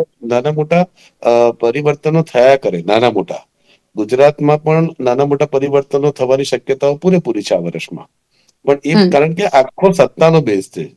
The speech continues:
Speaker 1: જેમાં આઠ અને નવ નંબરનો પ્રભાવ પુષ્કળ વધારે હોય છે. આ વર્ષે બે નંબર, પાંચ નંબર, છ નંબર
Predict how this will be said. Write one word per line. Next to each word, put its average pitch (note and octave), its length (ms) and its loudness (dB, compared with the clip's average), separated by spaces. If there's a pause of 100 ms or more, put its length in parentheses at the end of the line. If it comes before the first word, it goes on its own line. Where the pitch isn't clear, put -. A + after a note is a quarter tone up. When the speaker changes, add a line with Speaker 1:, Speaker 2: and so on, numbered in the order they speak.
Speaker 1:
જેમાં C3 500 0
આઠ D3 240 0
અને D3 160 0
નવ C#3 200 2
નંબરનો C#3+ 380 -2
પ્રભાવ C#3 380 0 (380)
પુષ્કળ C#3 380 0
વધારે A2 340 2
હોય E2 220 -6
છે. - 220 -18 (360)
આ A2+ 160 4
વર્ષે C3+ 480 2
બે A#2+ 260 2
નંબર, C3+ 420 2 (180)
પાંચ B2 360 -4
નંબર, C3+ 360 2
છ - 260 -10
નંબર C3 560 0